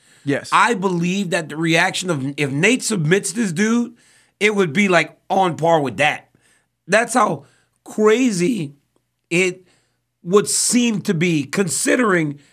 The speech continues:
Speaker 2: the odds are, like, astronomical on the side of, of Khamzat Chimaev. So, um, if this dude finds a way to go get a submission, crazy.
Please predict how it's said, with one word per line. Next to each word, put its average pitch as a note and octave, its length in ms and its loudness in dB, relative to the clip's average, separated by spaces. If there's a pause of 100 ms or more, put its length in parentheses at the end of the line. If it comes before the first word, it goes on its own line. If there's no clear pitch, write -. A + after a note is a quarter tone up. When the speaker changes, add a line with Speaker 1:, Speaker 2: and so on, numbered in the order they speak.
(160)
Speaker 2:
the C#3+ 220 -4
odds G3 320 4
are, E3 80 0
like, D3 260 -2
astronomical E3 1200 0 (520)
on F3+ 220 2
the E3 100 0
side F3+ 600 2
of, C#3+ 480 0 (600)
of D#3 220 2
Khamzat D3+ 420 2
Chimaev. C#3+ 580 0 (320)
So, F#3+ 500 0 (440)
um, D#3+ 500 2 (120)
if D#3+ 160 -4
this A#3+ 240 2
dude D3+ 460 0 (480)
finds G3 300 0
a F#3+ 40 -2
way G3+ 100 2
to F#3 80 0
go F3+ 160 -2
get F#3+ 160 0
a F3 60 -2
submission, A3+ 680 -2 (440)
crazy. F3 440 2